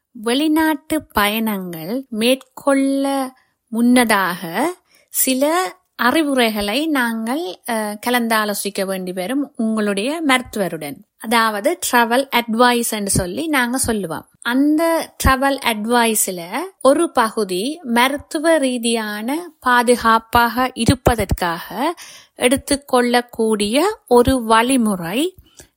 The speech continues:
travel vaccine, அதாவது நாங்கள் வெளிநாட்டு பயணம் மேற்கொள்ள முன்னம் எடுக்கக்கூடிய தடுப்பூசிகள் என்று சொல்லுவோம்.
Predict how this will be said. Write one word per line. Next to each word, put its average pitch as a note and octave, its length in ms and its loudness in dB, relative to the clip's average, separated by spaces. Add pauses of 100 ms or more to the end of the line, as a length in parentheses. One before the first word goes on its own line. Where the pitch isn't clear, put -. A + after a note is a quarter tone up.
(160)
travel B3+ 380 4
vaccine, G3 640 0
அதாவது G3+ 840 -4 (440)
நாங்கள் A#3 680 2
வெளிநாட்டு B3+ 800 2
பயணம் A3 800 -2 (160)
மேற்கொள்ள B3+ 760 -2
முன்னம் A#3+ 720 2 (560)
எடுக்கக்கூடிய A3 960 2 (380)
தடுப்பூசிகள் G3 800 0 (120)
என்று G#3 300 0
சொல்லுவோம். F#3+ 460 0